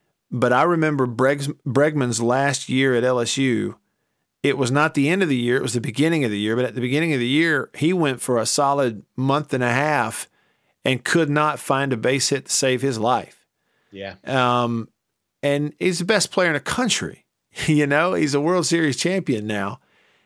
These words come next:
Speaker 1: And that kind of stuff happens. I couldn't help but think about that. Anyway,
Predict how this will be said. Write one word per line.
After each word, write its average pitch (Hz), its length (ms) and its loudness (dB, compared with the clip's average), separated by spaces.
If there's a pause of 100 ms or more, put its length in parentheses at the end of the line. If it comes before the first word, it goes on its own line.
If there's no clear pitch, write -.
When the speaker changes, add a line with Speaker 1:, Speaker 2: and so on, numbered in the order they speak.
(160)
Speaker 1:
And 123 160 -2
that 135 160 0
kind 127 160 -2
of 113 60 -4
stuff 110 220 -2
happens. 113 340 -4
I 123 40 -14
couldn't 120 200 -8
help 117 140 -6
but - 120 -20
think 110 200 -8
about 98 260 -8
that. 82 220 -10 (120)
Anyway, 180 440 2